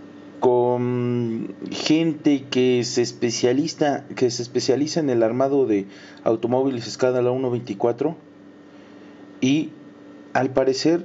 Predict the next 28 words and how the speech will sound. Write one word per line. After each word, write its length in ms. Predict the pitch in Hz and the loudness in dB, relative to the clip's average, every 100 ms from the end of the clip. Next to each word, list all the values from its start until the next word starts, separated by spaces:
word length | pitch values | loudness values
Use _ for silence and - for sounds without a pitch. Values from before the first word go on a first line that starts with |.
| - - | -6 -2
la 220 | 123 123 | -2 0
carrocería 460 | 120 117 123 131 | -2 -2 0 2
es 80 | 147 | 2
la 120 | 147 | 2
parte 320 | - 139 135 127 | 0 -2 0 0
más 240 | 143 143 | 0 0
importante. 600 | 127 123 - - 139 - - - - - - - - - - - - - - - - - | -2 -2 -4 -4 -6 -8 -18 -20 -20 -20 -20 -20 -20 -20 -20 -20 -20 -20 -20 -20 -20 -8
Si 180 | - 123 | -2 2
la 180 | 120 117 | 2 2
carrocería 680 | 127 127 123 135 139 185 | 0 2 2 2 2 2
no 140 | 185 180 | 2 -2
está 560 | - - 175 160 - - - - - - - | -2 -2 0 0 -2 -12 -20 -20 -20 -10 0
bien 220 | 151 165 | 2 2
hecha, 480 | 147 - 160 170 - | 0 -2 -2 -2 -2
el 160 | 120 117 | 0 0
interior 440 | 120 110 120 147 | -2 0 2 4
y 80 | 156 | 4
lo 120 | 120 | 2
demás, 300 | 113 123 151 | 2 2 0
pues, 140 | - 117 | 0 -2
no 120 | 120 | -2
tendría 240 | 110 110 | 0 0
sentido. 400 | 107 107 98 98 95 - - - - - - | 0 -4 -4 -4 -4 -16 -20 -20 -20 -14 -4
Pues 180 | 123 131 | 0 2
ahora 240 | 151 165 | 2 2
voy 220 | 147 160 | 2 2
a 100 | 160 | 2
pasar 420 | 135 117 143 160 | 0 0 0 0